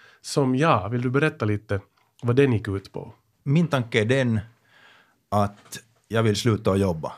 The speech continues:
Speaker 2: så snabbt jag kan. Det som, min tanke är det att jag skulle sluta att jobba för att jag måste tjäna pengar. Så jag har inget emot att göra saker, eh, överlag. Men det som jag tycker att lätt kan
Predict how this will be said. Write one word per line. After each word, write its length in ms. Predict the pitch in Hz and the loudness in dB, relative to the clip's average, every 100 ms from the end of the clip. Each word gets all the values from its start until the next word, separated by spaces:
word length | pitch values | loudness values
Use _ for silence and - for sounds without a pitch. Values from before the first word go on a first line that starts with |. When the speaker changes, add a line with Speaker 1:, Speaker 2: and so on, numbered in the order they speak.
| - - | -16 -8
Speaker 2:
så 160 | - | -4
snabbt 260 | 113 104 - | -2 -2 -4
jag 100 | 87 | -6
kan. 260 | 87 80 101 _ _ _ _ _ - | -4 -4 -8 _ _ _ _ _ -2
Det 160 | 127 | 0
som, 380 | 127 131 120 113 113 | 2 0 0 -4 -4
min 220 | 107 107 | -2 2
tanke 340 | 151 135 - | 0 0 -2
är 40 | 98 | 0
det 200 | 98 - | 0 -2
att 220 | 90 90 101 | -4 -4 -4
jag 100 | 92 | -4
skulle 300 | - 101 87 - _ - | -2 -4 -4 -10 _ -12
sluta 380 | - 127 117 117 | -2 0 0 0
att 60 | |
jobba 380 | 107 107 95 85 - _ _ _ _ _ _ _ | 2 2 0 -6 -8 _ _ _ _ _ _ _
för 240 | - - 92 | -18 -4 -4
att 120 | 90 | -4
jag 80 | 87 | -8
måste 180 | 87 - | -6 -4
tjäna 160 | 90 | -2
pengar. 500 | 87 90 78 - - _ _ _ _ _ _ | -2 -4 -4 -14 -18 _ _ _ _ _ _
Så 140 | - 107 | -2 2
jag 80 | 123 | 2
har 80 | |
inget 340 | 139 147 - 117 | 2 0 -2 -2
emot 380 | 117 120 104 - | -2 -2 -4 -8
att 180 | 92 | -6
göra 240 | 98 107 85 | -2 -2 -2
saker, 580 | 90 80 - - 58 - _ _ _ _ | -6 -8 -10 -12 -12 -14 _ _ _ _
eh, 340 | 87 80 78 71 - _ _ _ _ _ | -10 -8 -10 -14 -18 _ _ _ _ _
överlag. 520 | 101 87 90 85 90 98 _ _ _ _ _ | -4 -2 -2 -4 -6 -10 _ _ _ _ _
Men 140 | 104 | 2
det 100 | 113 | 2
som 120 | 127 120 | 2 0
jag 100 | 113 | 0
tycker 260 | 110 110 | -2 0
att 180 | 110 110 | 0 2
lätt 440 | 117 123 113 - | 0 0 -4 -6
kan 340 | - 104 101 | 0 0 0